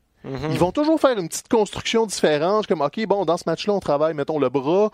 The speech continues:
Speaker 2: Vous deux, vous allez brawler. Ici, on a un underdog. Ah, vous autres, vous allez y aller strong style. »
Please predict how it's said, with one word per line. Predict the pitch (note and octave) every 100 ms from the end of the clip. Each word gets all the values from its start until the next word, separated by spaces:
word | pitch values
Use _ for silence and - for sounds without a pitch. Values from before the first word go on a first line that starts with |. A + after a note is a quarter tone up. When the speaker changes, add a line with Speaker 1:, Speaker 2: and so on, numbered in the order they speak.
| - -
Speaker 2:
Vous | B2
deux, | F3
vous | G#3
allez | E3+ D3
brawler. | C#3 C#3+ C3+ C3 C3 E3+ G3 G#3 G3+ - -
Ici, | F3 A3 G#3
on | E3
a | D#3
un | D3+
underdog. | C#3+ C#3 C3 B2+ E3+ F#3+ G3+ D3+
Ah, | C#3+ F#3
vous | C#3 B2+ E3+
autres, | F3
vous | E3+
allez | D3
y | D#3
aller | D3 E3+
strong | - F3 C#3+
style. » | - E3+ G3+ A3+